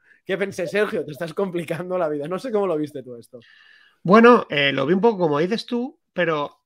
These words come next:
Speaker 2: los dos, que no han sido nunca gente que destaque por su locuacidad o por
Speaker 1: Sí,
Speaker 2: su
Speaker 1: sí, sí.
Speaker 2: riqueza en palabras,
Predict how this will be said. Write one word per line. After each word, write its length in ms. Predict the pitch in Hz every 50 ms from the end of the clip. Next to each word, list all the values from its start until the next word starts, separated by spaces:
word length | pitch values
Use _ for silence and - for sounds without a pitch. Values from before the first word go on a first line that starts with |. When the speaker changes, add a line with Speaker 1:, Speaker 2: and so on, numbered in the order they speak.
| _
Speaker 2:
los 360 | - 156 151 147 143 123 131
dos, 280 | 127 160 196 247 254 -
que 140 | - - 151
no 60 | 143
han 80 | 156 151
sido 340 | - 190 180 170 165 160
nunca 420 | 156 160 156 156 135 - 151 143 143
gente 360 | 139 - 156 147 135 147 143
que 320 | 139 143 139 135 135 135
destaque 360 | 127 131 117 - - 139 143 147
por 160 | 123 139 120
su 160 | - - 170
locuacidad 840 | 147 139 123 110 135 135 127 - - 123 120 131 147 147 147 147 - _ _
o 80 | - 127
por 140 | - 143 123
Speaker 1:
Sí, 40 | -
Speaker 2:
su 440 | - 139 131 127 123 120 123 123 123
Speaker 1:
sí, 140 | 127 - 208 -
sí. 80 | _ _ _ _ _ _ _ -
Speaker 2:
riqueza 560 | - 131 139 139 120 151 143 - - 151 143 139
en 200 | 139 135 131 120
palabras, 600 | 127 123 127 135 156 175 208 247 247 - _